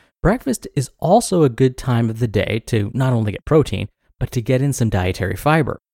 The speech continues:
So why not combine the two? So you could still have your omelet or stir-fried tofu, but on the side, you could add, like, a whole grain slice of bread or a whole grain English muffin, something like that.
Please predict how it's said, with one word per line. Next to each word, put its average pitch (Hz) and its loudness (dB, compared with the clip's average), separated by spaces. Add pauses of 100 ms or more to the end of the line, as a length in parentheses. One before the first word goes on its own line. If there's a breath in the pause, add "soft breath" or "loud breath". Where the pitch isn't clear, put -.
(240)
So 196 -2
why 139 -4
not 175 0
combine 135 4
the 113 4
two? - -6 (640)
So - -2
you 160 2
could 175 -2
still 262 0
have 208 0
your 196 -4
omelet 143 2
or 123 2
stir-fried 143 -2
tofu, 131 2 (460)
but 131 -2
on 131 0
the 123 -6
side, 190 -2
you 139 -4
could 147 -4
add, 135 0
like, 127 -2
a 120 0
whole 147 4
grain 135 0
slice 120 -4
of 113 -6
bread 135 2
or 107 0
a 101 -2
whole 139 2
grain 127 2
English 127 0
muffin, 127 -2
something 127 -4
like 117 -4
that. - -2